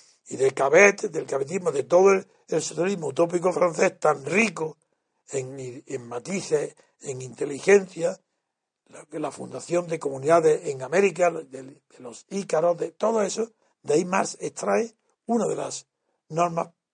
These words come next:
principales, que es el modo de retribuir al obrero. Cuando se dice, se repite, a cada uno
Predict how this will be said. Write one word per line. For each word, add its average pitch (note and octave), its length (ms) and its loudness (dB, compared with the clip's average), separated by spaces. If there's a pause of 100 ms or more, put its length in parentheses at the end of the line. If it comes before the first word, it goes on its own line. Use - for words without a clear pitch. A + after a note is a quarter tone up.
(120)
principales, D#3 760 0 (240)
que E3 120 6
es D3+ 60 8
el C#3 60 -2
modo F#3 320 2
de F3 100 2
retribuir F#3 540 0
al D#3+ 100 2
obrero. D#3 440 0 (440)
Cuando A#2 240 -16
se A#2 140 -8
dice, F3+ 420 0 (320)
se - 120 -12
repite, E3 280 -6
a B2+ 140 -4
cada E3 240 4
uno F#3 360 -2